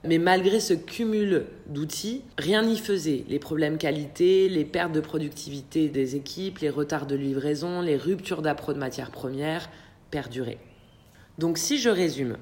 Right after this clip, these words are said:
il avait deux problèmes. Premier problème, la main-d'œuvre était considérée comme une variable d'ajustement. Et le deuxième problème, la variabilité de la demande client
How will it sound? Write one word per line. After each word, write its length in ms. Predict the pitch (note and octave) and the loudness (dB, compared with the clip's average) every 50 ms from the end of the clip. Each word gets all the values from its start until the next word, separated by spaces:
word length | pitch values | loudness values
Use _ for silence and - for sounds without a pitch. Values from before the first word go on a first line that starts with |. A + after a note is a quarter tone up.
| - - - - - - - - | -12 -20 -20 -20 -20 -16 -8 -4
il 120 | E3 D#3 | 0 0
avait 220 | D#3+ D#3+ F#3+ A#3 | 2 2 2 2
deux 180 | G#3 F#3 G#3+ G#3 | 2 4 2 2
problèmes. 460 | G#3+ - - C#3+ C3+ C3 A2+ - - - - - - - - - - - - - - - | 2 0 -4 -2 -2 -2 -4 -6 -8 -12 -16 -20 -20 -20 -20 -20 -20 -20 -20 -20 -20 -12
Premier 320 | - - A#3+ A#3+ A3+ A3 | -6 -4 -2 0 0 0
problème, 500 | A3 - - D3+ C#3+ D#3 D#3+ F#3 G3+ A3+ - - - - - - - - - | 0 -2 -2 -2 0 0 0 0 -2 -6 -8 -12 -18 -20 -20 -20 -16 -6 -2
la 140 | D3 C#3+ C#3+ | 0 0 2
main-d'œuvre 520 | C#3+ C#3+ D3 D3 F3 F#3+ G3+ G3+ F#3+ - - - - - | 2 2 2 2 2 2 2 0 -4 -6 -8 -10 -8 -6
était 180 | C#3 C3 - C#3 | -4 -2 -2 -2
considérée 680 | - D3+ D3 - - - C#3+ C3+ B2+ B2+ D#3 F3 E3+ | -2 -2 -6 -6 -6 -4 -2 0 0 0 0 -2 -4
comme 200 | - - C#3+ C3+ | -4 -4 -2 -2
une 140 | C3+ C3 C3 | -2 -2 -2
variable 340 | A#2+ B2 A#2+ C3 D#3+ E3+ E3 | -2 -2 -2 0 -2 0 0
d'ajustement. 540 | D3+ C#3 C3 C#3 C3+ - - F3+ D#3+ A2+ - - - - - - - - - - - - - - - - - - - - - - - - - - - - - | 0 -2 -2 -4 -8 -6 -6 -6 -4 -6 -8 -12 -18 -20 -20 -20 -20 -20 -20 -20 -20 -20 -20 -20 -20 -20 -20 -20 -20 -20 -20 -20 -20 -20 -20 -20 -16 -6 0
Et 80 | - E3+ | 2 6
le 100 | F3 F#3 | 6 6
deuxième 380 | E3+ A3 A3 G3+ A#3+ A3+ G#3 | 4 4 0 2 2 2 2
problème, 500 | F#3+ - - C#3 B2+ C3+ D#3 F#3 G#3+ - - - - - - - - - - | 0 -2 -2 0 0 0 0 0 -2 -6 -10 -14 -18 -20 -20 -20 -16 -6 0
la 120 | D#3 E3+ F3 | 2 2 4
variabilité 840 | E3+ G#3 A#3 A#3 B3 A3+ A3+ G#3+ G3 F#3+ G#3 G3+ G3+ F#3 - G3+ F#3+ | 4 4 4 4 4 2 2 2 2 0 -4 -6 -6 -4 -2 -2 0
de 100 | D3+ D#3 | 2 2
la 140 | C#3+ C3+ C3 | 2 2 2
demande 340 | C#3 C#3 C3+ C3 B2 B2+ B2 | 0 -2 -2 -2 -4 -4 -6
client 340 | - - C3+ C3+ E3+ - | -8 -6 -4 -4 -4 -4